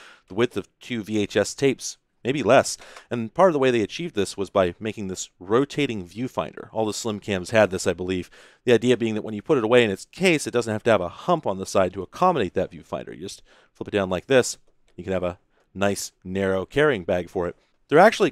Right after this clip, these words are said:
quite nice, and in most regards, this is very similar in appearance and styling and everything to the other slim cams, except that on the front, it has what looks, for all the world, like just the lens group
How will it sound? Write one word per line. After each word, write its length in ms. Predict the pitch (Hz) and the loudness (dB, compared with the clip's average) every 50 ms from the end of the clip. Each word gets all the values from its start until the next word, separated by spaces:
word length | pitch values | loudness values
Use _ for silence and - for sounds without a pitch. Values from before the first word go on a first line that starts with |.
| - _ | -2 _
quite 240 | - 170 156 - 120 | 2 4 4 4 4
nice, 360 | 151 156 117 101 - - - | 4 4 4 2 -2 -6 -4
and 360 | 120 117 113 113 110 107 - | -4 -4 -4 -4 -6 -6 -6
in 80 | 110 117 | -2 -2
most 220 | 139 180 - - | 0 -2 0 -4
regards, 340 | 143 - 117 113 117 - - | -2 0 2 2 2 0 -4
this 160 | 120 - - | -8 -8 -8
is 80 | 117 92 | -8 -2
very 220 | 104 113 110 101 | 0 0 0 0
similar 480 | - - - 170 170 123 104 92 85 - _ _ _ _ _ | -2 -2 -2 0 0 0 0 -2 -4 -8 _ _ _ _ _
in 80 | 98 92 | -10 -10
appearance 520 | 92 - - 117 110 110 127 127 - - | -10 -6 -2 0 0 0 0 -2 -4 -6
and 260 | 101 87 87 87 80 - - | -6 -6 -6 -10 -14 -14 -14
styling 580 | - - - - 107 107 110 113 120 123 123 | -12 -12 0 4 6 6 8 6 4 2 0
and 80 | 120 120 | -2 -4
everything 320 | 117 123 120 - 131 139 | -4 -4 -4 -6 -8 -8
to 140 | 135 - 127 | -6 -6 -2
the 100 | 123 131 | 2 2
other 140 | 156 196 185 | 2 2 2
slim 260 | - - 107 90 87 | 0 -4 -6 -6 -6
cams, 320 | - - 95 104 139 156 - - - - - - - _ _ _ _ | -6 -4 -4 -2 -4 -6 -10 -18 -20 -20 -20 -20 -20 _ _ _ _
except 320 | - 101 - 139 143 - - | -2 2 4 4 4 4 6
that 80 | 139 | 2
on 100 | 131 143 | 2 2
the 60 | 160 | 2
front, 260 | - - 98 101 127 - _ _ _ _ | 0 2 2 2 2 0 _ _ _ _
it 100 | - 120 | -2 2
has 380 | 113 107 110 117 110 - - - _ _ _ | 2 4 2 2 0 -6 -10 -14 _ _ _
what 180 | 123 127 - | 0 2 4
looks, 240 | 135 175 202 - - | 4 0 0 0 -6
for 220 | - - _ 151 160 | -14 -4 _ 6 6
all 80 | 156 | 6
the 60 | 131 | 6
world, 360 | 120 120 151 165 139 110 107 - _ _ _ _ _ | 4 6 8 8 8 8 6 0 _ _ _ _ _
like 160 | - 120 107 | 0 0 2
just 220 | - 139 135 - | 2 -2 -2 0
the 140 | - 120 113 104 110 | 0 0 0 0 0
lens 320 | 95 110 131 160 180 160 - | 4 6 6 6 6 2 -2
group 280 | - 98 104 - - | 0 0 0 0 -4